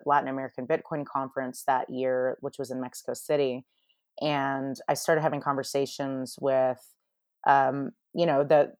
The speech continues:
the Latin American audience down there. And these were a bunch of very passionate people who had been in the space for a while, Argentinians, Venezuelans, Colombians,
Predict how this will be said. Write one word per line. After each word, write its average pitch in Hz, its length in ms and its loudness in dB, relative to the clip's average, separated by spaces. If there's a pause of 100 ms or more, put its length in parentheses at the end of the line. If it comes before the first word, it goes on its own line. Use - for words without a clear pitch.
the 165 80 4
Latin 160 240 8
American 160 380 0
audience 120 440 -4
down 131 240 -2
there. 131 120 -4
And 131 100 -4
these 170 120 0
were 190 100 8
a 151 40 6
bunch 147 240 0
of 123 140 -6
very 147 240 2
passionate 135 380 0
people 151 180 -2
who 143 40 4
had 127 80 -2
been 135 100 -2
in 127 80 -4
the 127 40 -6
space 139 300 -2
for 139 160 0
a - 20 4
while, 135 240 2
Argentinians, 135 800 -6
Venezuelans, 131 880 -4
Colombians, 131 600 -4